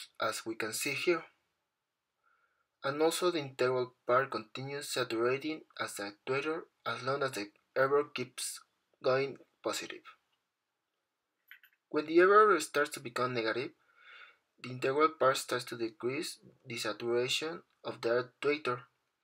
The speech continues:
as, and it has the same behavior over and over until the signal stabilizes or the error also stabilizes. As we can see it, it creates a problems,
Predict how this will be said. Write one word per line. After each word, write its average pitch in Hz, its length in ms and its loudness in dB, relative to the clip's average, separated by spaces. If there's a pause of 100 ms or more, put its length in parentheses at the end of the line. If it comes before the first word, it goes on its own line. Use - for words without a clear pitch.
(400)
as, 123 280 -4 (760)
and 156 200 6
it 165 200 -2
has 147 160 4
the 135 40 -10
same 147 260 -2
behavior 151 440 2 (140)
over 143 280 2
and 127 220 -2
over 160 320 0 (140)
until 123 240 -6
the 117 100 -4
signal 143 540 -4
stabilizes 131 800 -2 (1040)
or 151 120 8
the 131 180 -2
error 160 400 2 (100)
also 156 300 0
stabilizes. - 800 -6 (3250)
As 165 160 6
we 175 100 6
can 233 220 0
see 120 380 -4
it, - 180 -12 (420)
it - 160 0
creates 151 320 2
a 139 60 -2
problems, 123 880 -4